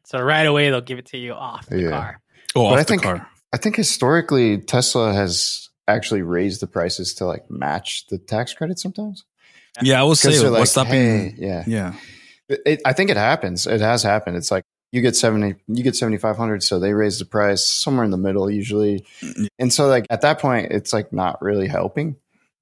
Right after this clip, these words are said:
Speaker 2: But the used,
Speaker 1: Yeah.
Speaker 2: for used cars, that, that one, that's big.
Speaker 1: Yeah, the used car one is big. That's, that's a big win.
Speaker 3: Yeah, but I guess it's,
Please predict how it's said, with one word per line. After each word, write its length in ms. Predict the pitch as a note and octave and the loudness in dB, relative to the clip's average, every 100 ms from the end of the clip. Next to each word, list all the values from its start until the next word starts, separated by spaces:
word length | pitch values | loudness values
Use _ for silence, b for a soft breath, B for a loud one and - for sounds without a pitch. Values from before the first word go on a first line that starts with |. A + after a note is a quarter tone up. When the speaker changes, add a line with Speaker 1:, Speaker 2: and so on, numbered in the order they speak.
| _ | _
Speaker 2:
But 260 | C3+ C3 - | 2 2 2
the 80 | |
used, 360 | A#2 D3 E3+ - | 4 4 4 2
Speaker 1:
Yeah. 60 | - _ - | -6 _ -4
Speaker 2:
for 140 | C#3 | 0
used 260 | A2+ G#2+ - | 2 0 0
cars, 380 | D#3 E3+ - - | 0 -2 -6 0
that, 260 | G#2+ - - | 2 2 0
that 120 | G2 | 0
one, 140 | D#2 - _ _ | 0 -6 _ _
that's 180 | G#2+ F#2+ | -2 0
big. 200 | - E2+ - B B B - | 0 -4 -4 B B B -12
Speaker 1:
Yeah, 140 | B2 | -10
the 100 | B2 | -2
used 200 | E3 D#3 | 0 0
car 180 | - C3 | -2 -2
one 120 | A#2 | -2
is 140 | A2+ A#2 | -6 -8
big. 300 | B2+ C3+ - _ _ _ | -10 -10 -14 _ _ _
That's, 240 | D3+ B2+ - - - | -16 -16 -18 -20 -12
that's 160 | C3 - | -12 -10
a 60 | |
big 180 | B2 A#2 | -10 -10
win. 240 | A#2 A#2+ _ _ _ _ _ _ _ | -10 -16 _ _ _ _ _ _ _
Speaker 3:
Yeah, 280 | - F2 F2 - | -10 -8 -8 -4
but 180 | G2 - | -4 -2
I 80 | B2 | 0
guess 420 | D3+ D#3 - - - _ _ _ B2+ | 2 2 0 -6 -12 _ _ _ 0
it's, 320 | B2+ - | 0 0